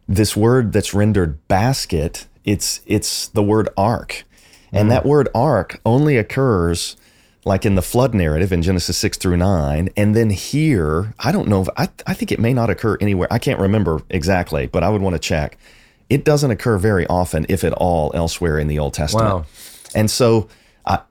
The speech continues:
Speaker 1: I'm inclined to think that Moses, who I take to be the author of Exodus, wants his audience to connect his being saved through this ark,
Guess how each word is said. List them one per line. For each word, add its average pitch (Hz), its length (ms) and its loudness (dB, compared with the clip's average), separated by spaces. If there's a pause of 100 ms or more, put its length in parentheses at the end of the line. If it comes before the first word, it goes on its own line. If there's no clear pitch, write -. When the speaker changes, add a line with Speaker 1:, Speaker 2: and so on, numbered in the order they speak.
(140)
Speaker 1:
I'm 131 160 2
inclined 117 380 0
to 92 80 2
think 85 300 -2
that - 140 -2
Moses, 101 840 0
who 101 420 2
I 87 100 0
take 90 220 -2
to 87 60 -2
be 92 100 0
the 85 140 0
author 85 300 -2
of 80 140 -4
Exodus, 78 580 -4 (460)
wants 117 500 0 (100)
his 120 320 0
audience 101 540 0
to - 140 -4
connect 101 720 -2 (520)
his 127 260 0
being 107 320 0
saved 95 400 0
through 98 240 0
this 90 220 0 (120)
ark, 92 520 0